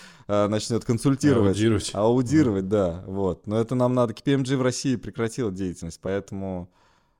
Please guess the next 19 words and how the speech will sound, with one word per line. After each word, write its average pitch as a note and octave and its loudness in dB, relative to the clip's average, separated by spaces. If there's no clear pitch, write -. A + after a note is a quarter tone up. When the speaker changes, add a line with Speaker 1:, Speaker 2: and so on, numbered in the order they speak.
Speaker 1:
там, G2+ -4
кстати, - -8
у A2+ -4
них A2 -6
что-то G2+ -8
там F2+ -6
такое F#2 -8
название G2 -6
интересное, E2+ -12
типа - -12
«Первый F#2 -4
бухгалтер», F2 -8
знаешь, F2+ -14
такое F2+ -12
<laughs> - -20
в G#2+ -4
России G2 -6
новое. F2+ -2
Вот. A#2+ 4